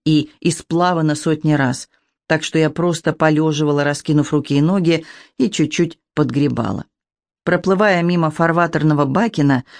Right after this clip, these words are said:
я глянула на причал. Видно было плохо. Миновав середину пути, я вновь посмотрела туда, и в этот раз всё видела прекрасно. Я не могла ошибиться.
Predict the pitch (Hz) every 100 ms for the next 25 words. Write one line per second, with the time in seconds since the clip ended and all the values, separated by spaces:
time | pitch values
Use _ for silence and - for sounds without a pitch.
0 | - 156 190 190 185 190 175 170 170 165
1 | 175 - 131 123 - _ _ - 175 165
2 | 175 175 165 214 202 - 123 - _ _
3 | _ - 214 208 180 147 165 160 156 160
4 | 151 151 190 190 165 170 160 151 160 156
5 | 196 202 156 139 131 127 120 - _ _
6 | 151 202 214 156 135 135 - 220 180 170
7 | 170 165 170 165 135 120 - - - _
8 | _ - 196 196 196 170 147 135 127 135
9 | 127 120 - -